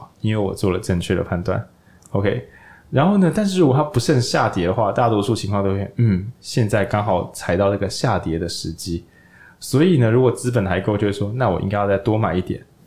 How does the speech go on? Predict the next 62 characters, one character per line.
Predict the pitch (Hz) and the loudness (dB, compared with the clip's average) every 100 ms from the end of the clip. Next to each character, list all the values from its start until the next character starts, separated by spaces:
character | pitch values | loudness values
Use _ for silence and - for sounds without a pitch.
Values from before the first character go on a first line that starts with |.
| - | -8
对， | - | -4
因 | - 117 | -2 0
为 | 117 | 0
我 | - | 0
一 | |
开 | - 117 | 0 -2
始 | 92 | 0
判 | 104 | 0
断 | 104 | 0
没 | 98 | 0
有 | 92 | -2
错， | - - 92 | -2 -2 -2
只 | 98 87 | -2 -2
是 | 95 98 | 0 -2
它 | - | -4
刚 | 107 139 143 | -4 -2 0
好， | 127 | 0
我 | 101 | 2
运 | 143 151 | 2 2
气 | 156 | 2
很 | 147 | 2
好 | 139 101 | 2 4
哦， | 110 143 - - - _ - | 4 2 -2 -20 -20 _ -6
我 | 104 | -2
不 | 143 | 0
只 | 131 | 0
买 | 113 90 | 2 2
了 | |
正 | 113 120 | 2 2
确 | 117 | 2
的 | 107 | 2
东 | 107 | 0
西， | 107 107 | 0 -2
它 | 107 | -2
还 | 120 104 | -2 0
刚 | 120 123 | 0 0
好 | 92 | 0
下 | - 113 | 0 0
跌 | 107 95 | 2 2
给 | 104 | 0
我 | 95 | 0
看， | - 98 | -2 -2
让 | 117 | 0
我 | 98 | 0
可 | 92 | -2
以 | |
再 | - 107 | -2 0
多 | 117 | 2
买 | 120 87 | 2 2
一 | 101 | 0
点。 | 113 - - - - - - | -2 -4 -10 -16 -14 -18 -20
<laughs> | - - - - - - - | -20 -20 -20 -18 -18 -20 -4
对， | 101 - | -2 0
所 | 131 190 | 2 2
以 | |
等 | 143 | 4
于 | 95 | 2
是 | 131 | 2
快 | - 139 | 0 2
速 | 127 | 2
的 | 117 | 2
补 | - | -2